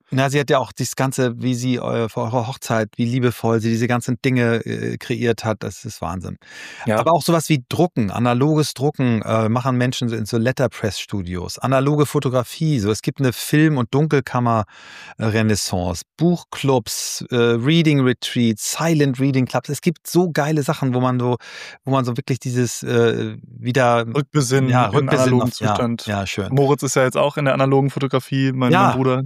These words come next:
Speaker 2: dein anderer
Speaker 1: großartig.
Speaker 2: Sohn.
Speaker 1: Ja, genau. Und, äh,
Speaker 2: Jon hat seine eigene Dunkelkammer jetzt gebaut.
Speaker 1: Ja,
Speaker 2: Äh, der
Speaker 1: großartig.
Speaker 2: entwickelt alles selber, jeden
Speaker 1: Ja.
Speaker 2: Film.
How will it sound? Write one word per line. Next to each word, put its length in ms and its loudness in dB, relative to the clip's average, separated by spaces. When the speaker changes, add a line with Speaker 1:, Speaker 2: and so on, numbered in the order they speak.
Speaker 2:
dein 160 4
anderer 240 4
Speaker 1:
großartig. 300 2
Speaker 2:
Sohn. 80 2
Speaker 1:
Ja, 100 4
genau. 420 2
Und, 340 -6
äh, 80 4
Speaker 2:
Jon 440 4
hat 300 -4
seine 220 2
eigene 180 0
Dunkelkammer 480 0
jetzt 200 0
gebaut. 580 0
Speaker 1:
Ja, 80 -8
Speaker 2:
Äh, 20 -6
der 280 2
Speaker 1:
großartig. 180 0
Speaker 2:
entwickelt 340 -2
alles 240 2
selber, 280 4
jeden 260 0
Speaker 1:
Ja. 80 -6
Speaker 2:
Film. 360 4